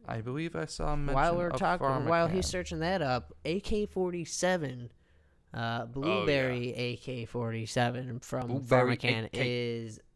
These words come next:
Speaker 2: amazing.
Speaker 1: Yeah, I just put out a review of that.
Speaker 2: Yeah, definitely check that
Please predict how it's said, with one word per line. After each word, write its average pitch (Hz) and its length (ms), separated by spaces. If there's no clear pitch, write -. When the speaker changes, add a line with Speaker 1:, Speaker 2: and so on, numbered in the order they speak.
Speaker 2:
amazing. 123 640
Speaker 1:
Yeah, 95 240
I 104 100
just 95 180
put 104 120
out 95 160
a - 20
review 95 380
of 95 80
that. 95 300
Speaker 2:
Yeah, 127 300
definitely 151 320
check 147 320
that 131 320